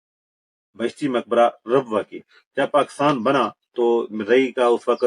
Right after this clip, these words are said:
جو تھا، ان کا تیسرا خلیفہ جو حکیم بشیر الدین محمود، وہ وہاں سے ہجرت کر کے پاکستان آ گیا۔ تو پاکستان میں اس نے یہ ایک نیا ہیڈ کوارٹر بسایا، ربوہ شہر بسایا، جہاں پہ اس نے یہ جو بہشتی مقبرہ رکھا۔ تو یہ اس کی قبریں۔ آپ یہ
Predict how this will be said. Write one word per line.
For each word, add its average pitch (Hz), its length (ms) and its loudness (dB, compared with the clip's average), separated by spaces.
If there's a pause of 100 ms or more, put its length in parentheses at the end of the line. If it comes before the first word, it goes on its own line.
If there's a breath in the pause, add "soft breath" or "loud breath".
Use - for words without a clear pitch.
جو 110 80 -4
تھا، 110 160 -6
ان 110 160 -2
کا 107 160 -4
تیسرا 104 400 -8
خلیفہ 110 240 -6
جو 101 240 -2
حکیم 107 280 -8
بشیر 95 240 -10
الدین 101 260 -10
محمود، 117 380 -4 (600 soft breath)
وہ 156 200 2
وہاں 123 280 0
سے 123 460 0 (360)
ہجرت 131 320 0
کر 117 160 0
کے 117 140 -4
پاکستان 127 500 -4
آ 110 100 -2
گیا۔ 107 200 -2 (140)
تو 107 120 -6
پاکستان 120 500 -6
میں 110 80 -6
اس 104 100 -14
نے 113 80 -6
یہ 107 120 -4
ایک 101 120 -6
نیا 104 200 -6
ہیڈ 98 120 -10
کوارٹر 113 280 -6
بسایا، 98 380 -6
ربوہ 101 280 -6
شہر 113 240 -8
بسایا، 92 280 -8 (420 soft breath)
جہاں 117 140 -4
پہ 117 120 -6
اس 110 100 -8
نے 113 120 -4
یہ 107 220 -4
جو 98 120 -6
بہشتی 98 360 -10
مقبرہ 101 360 -6
رکھا۔ 95 220 -10
تو 113 120 -10
یہ 151 160 -2
اس 143 120 -4
کی 117 120 -10
قبریں۔ 95 300 -8 (480)
آپ 135 200 0
یہ 151 180 0